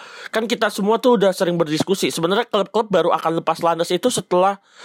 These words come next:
tujuh sampai delapan pertandingan pertama. Mungkin di series kedua ini Persib Bandung bisa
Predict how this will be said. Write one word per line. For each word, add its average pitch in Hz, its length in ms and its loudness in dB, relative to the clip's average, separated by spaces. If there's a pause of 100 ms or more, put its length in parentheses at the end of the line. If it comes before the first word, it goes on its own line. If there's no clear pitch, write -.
(180)
tujuh 202 320 2
sampai 196 320 -2
delapan 175 240 2
pertandingan 160 480 -2
pertama. 175 320 -2
Mungkin 180 240 -2
di 254 80 2
series 175 320 0
kedua 156 240 4
ini 208 320 -4 (400)
Persib - 300 -4
Bandung 180 420 0
bisa 180 320 0